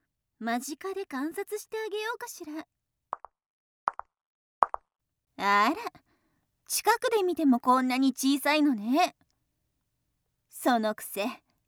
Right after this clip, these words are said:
頭がクラクラしちゃうほど臭くて、<sighs> ちゃんと洗ってるの？あら、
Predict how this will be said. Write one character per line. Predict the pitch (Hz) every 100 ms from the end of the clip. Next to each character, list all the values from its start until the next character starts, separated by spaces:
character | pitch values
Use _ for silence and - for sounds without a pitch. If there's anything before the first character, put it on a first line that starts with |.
| _
頭 | 226 233 247 262 294
が | 254 214
ク | 370
ラ | 381 359
ク | 339
ラ | 302
し | -
ち | -
ゃ | 269
う | 269
ほ | 285
ど | 285
臭 | - 311
く | -
て、 | 254 247 240 - - - - - - _ _
<sighs> | _ _ 220 214 190 - _ _
ち | -
ゃ | 208
ん | 208 262
と |
洗 | 285 202 233
っ |
て | - 359
る | 480
の？ | 208 185 302 - _ _ _ _ _ _ _ _ _ _ _ _ _ _ _ _ _ _ _ _ _ -
あ | 202 233
ら、 | 196